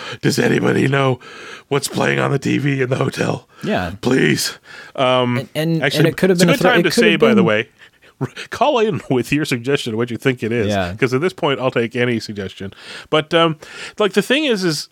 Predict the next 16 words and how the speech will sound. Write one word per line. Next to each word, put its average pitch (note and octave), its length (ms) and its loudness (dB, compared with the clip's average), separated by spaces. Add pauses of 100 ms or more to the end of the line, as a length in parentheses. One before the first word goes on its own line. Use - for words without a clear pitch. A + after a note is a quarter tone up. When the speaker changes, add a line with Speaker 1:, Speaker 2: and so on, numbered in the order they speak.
(140)
Speaker 1:
<sighs> - 1400 -10
we G3+ 320 2
now G#3 220 2
live F3 240 2
in C#3+ 320 0
an C3 160 2
era C3 240 2
as B2 160 0
we B2+ 100 -2
move A#2+ 160 0
towards B2+ 300 -4
the A#2 100 -4
digital A#2 640 0 (680)
that B2 360 0
the, B2 340 -4 (180)
the, C3 220 0